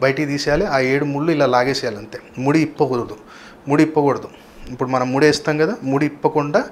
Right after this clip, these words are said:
ఆ ఇలాచీని ఇలా లాగేసి, ఆ ముడిని ఇలాగ అనేసేయాలి, అనేసేయాలి. ఆ ఇలాచీలు ఎక్కడైనా సరే కానీ, రావి చెట్టు దగ్గర కానీ, మర్రి చెట్టు దగ్గర కానీ తీసుకెళ్ళి భూస్థాపితం చేయండి. ఈ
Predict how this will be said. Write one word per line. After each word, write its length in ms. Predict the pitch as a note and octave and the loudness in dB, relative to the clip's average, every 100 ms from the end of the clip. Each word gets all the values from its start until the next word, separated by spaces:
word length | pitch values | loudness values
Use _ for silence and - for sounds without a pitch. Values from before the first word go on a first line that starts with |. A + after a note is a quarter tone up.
| - - - - | -12 -20 -16 0
ఆ 140 | B2+ B2+ A#2+ A#2+ C3 | 4 6 4 0 4
ఇలాచీని 380 | D3 D3+ D3+ | 4 4 0
ఇలా 100 | C#3 | -2
లాగేసి, 540 | B2+ B2 C3 C#3 C#3 B3+ | 2 2 2 0 -2 -2
ఆ 160 | F#3 | 0
ముడిని 300 | C3 C3 C#3+ | 0 2 0
ఇలాగ 240 | C3+ A#2+ A2+ | 2 2 2
అనేసేయాలి, 400 | A2+ - A#2 - - - B2+ | -2 -6 -10 -12 -20 -6 -2
అనేసేయాలి. 420 | B2+ A#2 G#2 - - - - - C3+ | -2 -2 -6 -10 -14 -20 -18 -6 2
ఆ 100 | A#2+ | 2
ఇలాచీలు 460 | B2+ D#3 E3+ F3+ | 6 6 6 2
ఎక్కడైనా 340 | D3 D3+ D3+ D#3 | 0 0 0 -2
సరే 280 | - C#3 C3+ | -2 -2 0
కానీ, 360 | C3 D#3 A#3+ | -2 0 -2
రావి 340 | C3 B2 C3 C#3+ D#3+ | 0 4 4 4 -2
చెట్టు 140 | D3+ | -2
దగ్గర 280 | C#3+ C#3 B2+ | -2 -2 -2
కానీ, 340 | B2 C3 G#3+ A3+ | -2 -2 -4 0
మర్రి 260 | C3 C3+ C3+ | 0 0 -2
చెట్టు 140 | C#3+ | -4
దగ్గర 240 | C3+ C3 B2 | -4 -4 -2
కానీ 160 | C3 - | -4 -4
తీసుకెళ్ళి 360 | C3 - C#3 B2+ | -10 -6 -6 -4
భూస్థాపితం 560 | B2+ - C3+ B2+ C3 B2 | -6 -2 0 0 -4 -4
చేయండి. 340 | B2 C#3 F#3+ - - - - | -2 0 0 0 -12 -20 -10
ఈ 100 | C#3 | -2